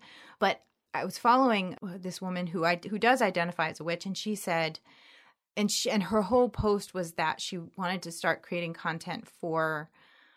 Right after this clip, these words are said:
witchiness on a budget. <laughs> And I was like, "That's amazing." Like,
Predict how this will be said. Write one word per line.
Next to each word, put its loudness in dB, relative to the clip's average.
witchiness -4
on -4
a -6
budget. -6
<laughs> -4
And -2
I 2
was -4
like, -4
"That's -4
amazing." 0
Like, 2